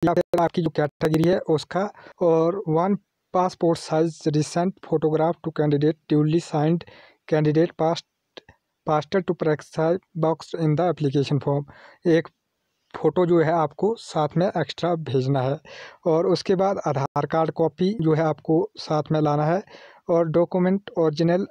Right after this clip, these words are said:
and self attested जो है वो सेल्फ अटेस्टेड आपको भेजने हैं और ओरिजिनल भी आपको इवैल्यूएशन के पन्द्रह मार्क्स के जो सर्टिफिकेट होंगे वो आपको जो है वो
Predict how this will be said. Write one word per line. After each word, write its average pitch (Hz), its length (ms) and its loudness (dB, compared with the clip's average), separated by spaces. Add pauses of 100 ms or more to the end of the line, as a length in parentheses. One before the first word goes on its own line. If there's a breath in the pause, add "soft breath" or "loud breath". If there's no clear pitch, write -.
and 160 320 0
self 175 360 -4
attested 156 540 -4
जो 151 140 0
है 165 160 -2 (640 soft breath)
वो 165 240 2
सेल्फ 170 440 -2
अटेस्टेड 151 440 -2
आपको 180 440 -2 (1500 soft breath)
भेजने 151 400 2
हैं 185 240 0 (200)
और 160 220 0
ओरिजिनल 151 560 0
भी 156 300 0
आपको 165 440 -2 (1080)
इवैल्यूएशन 151 560 2
के 165 120 0
पन्द्रह 147 320 0
मार्क्स 143 360 -2
के 156 100 0
जो 151 240 2
सर्टिफिकेट 147 640 -2
होंगे 156 300 0 (480 loud breath)
वो 170 380 2
आपको 156 380 0
जो 156 140 2
है 196 180 0 (340)
वो 165 360 0